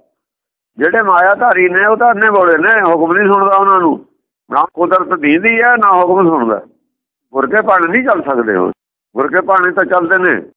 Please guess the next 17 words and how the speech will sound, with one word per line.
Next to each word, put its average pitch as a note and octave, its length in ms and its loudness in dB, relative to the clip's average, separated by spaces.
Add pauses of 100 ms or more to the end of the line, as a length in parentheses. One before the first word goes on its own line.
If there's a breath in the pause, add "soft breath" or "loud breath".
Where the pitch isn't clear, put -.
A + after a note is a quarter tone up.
ਭਗਤ, D3+ 560 -2 (1300)
ਸੰਸਾਰ D3 400 0
ਚੱਲਦਾ G3 500 0
ਹੈ, A2 40 -2 (140)
ਆਪਣੇ D#3 260 -2
ਭਾਣੇ F#3+ 480 0
ਇਸ E3+ 60 0
ਕਰਕੇ - 380 -16
ਦੋਹਾਂ D3+ 240 0
ਦਾ D3+ 120 0
ਮੇਲ D3 260 2
ਨਹੀਂ F3+ 140 0
ਆਉਂਦਾ। F#3 400 0 (1300)
"ਆਪ D#3+ 420 0
ਅਗੋਚਰ E3+ 440 -2
ਪੁਰਖ - 300 -2
ਨਿਰਾਲਾ", A#2+ 500 -2